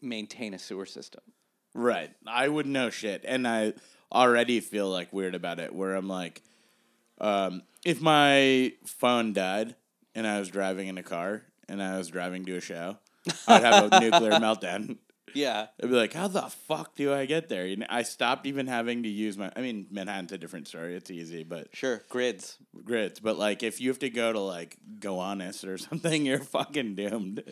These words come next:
Speaker 1: Yeah, so when I first moved to New York, this was before, uh, smartphones,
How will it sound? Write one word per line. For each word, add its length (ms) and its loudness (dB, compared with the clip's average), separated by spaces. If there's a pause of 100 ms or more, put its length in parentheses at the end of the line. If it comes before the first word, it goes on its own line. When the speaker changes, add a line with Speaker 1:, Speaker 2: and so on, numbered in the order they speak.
(260)
Speaker 1:
Yeah, 260 -4
so 200 -6
when 100 -4
I 60 -4
first 280 -6
moved 180 -10
to 80 -14
New 120 -8
York, 280 -8
this 180 -16
was 100 -16
before, 720 -6
uh, 160 -8
smartphones, 960 -10